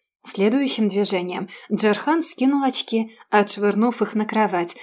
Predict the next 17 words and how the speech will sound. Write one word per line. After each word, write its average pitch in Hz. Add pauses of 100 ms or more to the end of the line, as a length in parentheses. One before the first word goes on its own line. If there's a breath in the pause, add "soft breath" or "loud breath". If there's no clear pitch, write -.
(180 loud breath)
и 285
затянул 214
волосы 214 (220 loud breath)
в -
свободный 196
низкий 214
хвост. - (680)
"Как 208
же 226
меня 196
достали 208
эти 202
девчачьи 226
шмотки, 196
кто -
бы 269
знал!" 165